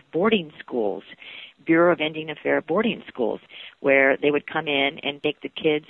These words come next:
from home and put them in these faraway boarding schools for education. Sometimes they were run by, um, the, a religious group, and sometimes they were run by governments, but they were never very good schools. Uh, they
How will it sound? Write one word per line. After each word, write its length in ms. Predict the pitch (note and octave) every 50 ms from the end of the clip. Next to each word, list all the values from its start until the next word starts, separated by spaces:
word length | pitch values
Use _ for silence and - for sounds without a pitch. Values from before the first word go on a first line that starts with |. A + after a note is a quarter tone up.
| - - -
from 160 | - E3 F3 E3+ - _ _ -
home 400 | - - F#3 D#3+ C3+ D3 E3+ - _ _ - - - - - -
and 140 | - E3 -
put 180 | - G#3 - -
them 140 | F3+ F3 E3
in 80 | D3+ D#3+
these 160 | D#3+ D#3+ D#3+ - - -
faraway 840 | - C3+ B2+ F#3+ A3 A3+ G#3+ F3+ F3 G3+ A3+ F#3 C#3 B2 E3 E3+ D#3 -
boarding 360 | - F3 G3 G3+ F#3+ D#3+ D#3+ -
schools 300 | - - C#3+ C#3+ D3 -
for 120 | - - B2
education. 720 | D3+ - - - - F3+ G3 G#3+ G#3 - - B2+ A2+ - _ - - - - - _ - -
Sometimes 320 | E3+ F3+ F3+ E3+ F3 E3
they 100 | - D#3+
were 140 | D3+ D3+ D3+
run 340 | C#3+ D3 D3+ D#3+ D#3+ E3 D#3 -
by, 320 | C#3 D3 D3 C#3 C#3 - _ - -
um, 340 | - C#3 C3+ B2+ C3 C3+ C3 _ _ _ _ _ _ _ _ _ -
the, 200 | D#3+ C#3+ C3+ - _ -
a 80 | C3+
religious 460 | C#3 D3+ D3+ D3 E3 D#3+ - D#3 - -
group, 260 | - - D#3+ F#3+ G3 _ - -
and 120 | D3 C#3 -
sometimes 380 | - D3 D3+ D#3+ E3 D3+ D#3 -
they 80 | D3
were 80 | D3 D3
run 160 | C#3+ C#3+ D3
by 140 | D3 D#3 E3+
governments, 500 | - F#3 G#3+ G#3+ G3 D#3 C3 F#2+ - - - -
but 80 | C#3+ -
they 80 | D3
were 140 | C#3+ D3 D3
never 520 | D3+ D#3 E3 F3+ G3+ F3 C#3+ B2+ A2+ G#2 - _ _ _ _ _ _ -
very 240 | - D3 C3+ C3 C3
good 180 | - C3+ - - -
schools. 380 | - - G3 G#3 D3+ A#2+ - _ - - _ _ _ - - - - - - _ -
Uh, 240 | C#3+ C#3+ C#3 C#3+ C#3+
they 120 | C#3 D3+